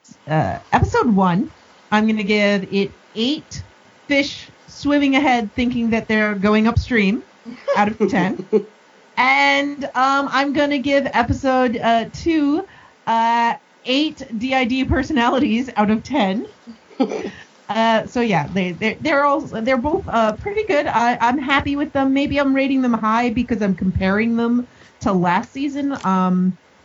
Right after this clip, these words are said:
Speaker 1: already I feel like this could be good. You know, I'm, I'm,
Speaker 2: Mm-hmm.
Speaker 1: I'm feeling good about this season. I'm hoping for the best.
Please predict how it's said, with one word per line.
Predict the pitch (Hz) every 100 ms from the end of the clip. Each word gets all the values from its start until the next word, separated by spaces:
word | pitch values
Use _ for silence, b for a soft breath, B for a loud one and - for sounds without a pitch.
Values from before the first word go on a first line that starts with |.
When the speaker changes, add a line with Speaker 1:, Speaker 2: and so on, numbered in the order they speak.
| -
Speaker 1:
already | 226 254 269 269
I | 214
feel | - 220 214 208 196 - -
like | 185 185 175 160 - - _ _ _ -
this | 247 -
could | - 208
be | 185
good. | 165 139 - -
You | 175
know, | 170 165
I'm, | 180 170
I'm, | 160 185 175 175 170 - _ _ -
Speaker 2:
Mm-hmm. | 190 160 208 247 -
Speaker 1:
I'm | 185 185
feeling | - 262 269 269 247
good | 240 240
about | 185 214 208
this | 214 202 190
season. | 214 202 180 190 185 185
I'm | 170 175
hoping | 165 - - 226 233 220
for | 214 208
the | 190
best. | 170 175 175 170 -